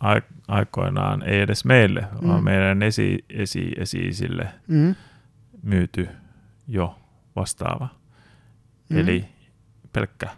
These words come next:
Speaker 1: passi.
Speaker 2: Niin, tavan passi tai ajokortti tai mikä tahansa
Speaker 1: Mm.
Speaker 2: tämmönen henkilöllisyystodistus. Se, että meillä on
Speaker 1: Et se
Speaker 2: henkilötunnus.
Speaker 1: Niin,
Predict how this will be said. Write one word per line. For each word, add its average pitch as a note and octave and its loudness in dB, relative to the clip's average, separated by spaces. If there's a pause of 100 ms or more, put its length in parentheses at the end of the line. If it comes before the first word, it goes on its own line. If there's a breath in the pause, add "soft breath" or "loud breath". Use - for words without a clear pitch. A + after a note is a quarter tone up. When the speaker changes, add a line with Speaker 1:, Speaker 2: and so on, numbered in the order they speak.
(200)
Speaker 1:
passi. - -2
Speaker 2:
Niin, C#3 -2 (160)
tavan D#3 -2
passi C3 -6 (220)
tai C3+ -6
ajokortti C#3 -6
tai C#3 -8
mikä D3+ -10
tahansa B2+ -8
Speaker 1:
Mm. F#2+ -4
Speaker 2:
tämmönen - -8
henkilöllisyystodistus. F3+ -12 (320 loud breath)
Se, - 2
että F3 4
meillä F#3 6
on D#3+ 6
Speaker 1:
Et F3 6
se F#3+ 6
Speaker 2:
henkilötunnus. D#3 4 (800 soft breath)
Speaker 1:
Niin, B2 4